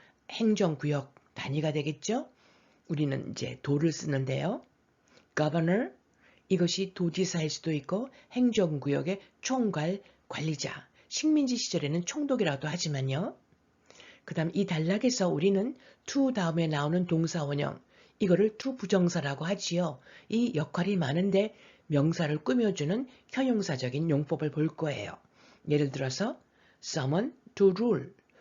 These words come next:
to 다음에 동사로 통치하다가 나왔으니까 to 부정사에 그 앞에 있는 명사를 꾸며주는 통치할 누군가, 이런 식으로요. 자, 본문 볼게요. The new king,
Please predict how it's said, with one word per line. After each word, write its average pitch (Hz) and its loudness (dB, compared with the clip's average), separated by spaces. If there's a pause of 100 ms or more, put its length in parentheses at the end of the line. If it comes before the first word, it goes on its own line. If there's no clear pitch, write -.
(180)
to 262 -2
다음에 196 -2
동사로 160 -2 (280)
통치하다가 196 -2
나왔으니까 147 -6 (200)
to 277 0
부정사에 180 0 (540)
그 185 0
앞에 165 -2
있는 165 0
명사를 151 0
꾸며주는 160 -2 (320)
통치할 185 -2
누군가, 170 0
이런 175 4
식으로요. - -8 (720)
자, - -10
본문 143 0
볼게요. 143 -4 (1500)
The 113 2
new 233 4
king, 156 2